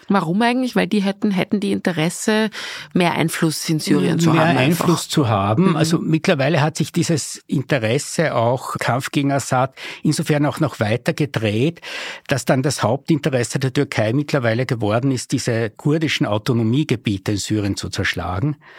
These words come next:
Speaker 2: weil ihnen das ein Dorn im Auge ist. Sie sagen, also diese Gebiete dort, das sind quasi Verbündete der B K K.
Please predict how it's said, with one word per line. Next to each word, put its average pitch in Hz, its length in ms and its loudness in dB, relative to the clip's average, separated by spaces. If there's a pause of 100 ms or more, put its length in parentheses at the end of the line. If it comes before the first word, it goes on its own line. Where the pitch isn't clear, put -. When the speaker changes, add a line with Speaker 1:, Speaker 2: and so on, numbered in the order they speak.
(320)
Speaker 2:
weil 120 340 2 (100)
ihnen 139 320 2
das 131 200 0
ein 120 140 0
Dorn 117 240 2
im 127 120 2
Auge 113 260 0
ist. - 120 -4
Sie 139 60 0
sagen, 120 400 0
also 117 180 -2
diese 117 260 -2
Gebiete 123 440 -2
dort, 117 300 0
das 107 140 -6
sind 117 220 -4
quasi 107 340 0
Verbündete 120 640 -2
der 104 120 0
B 92 200 -4
K - 180 -8
K. 131 400 0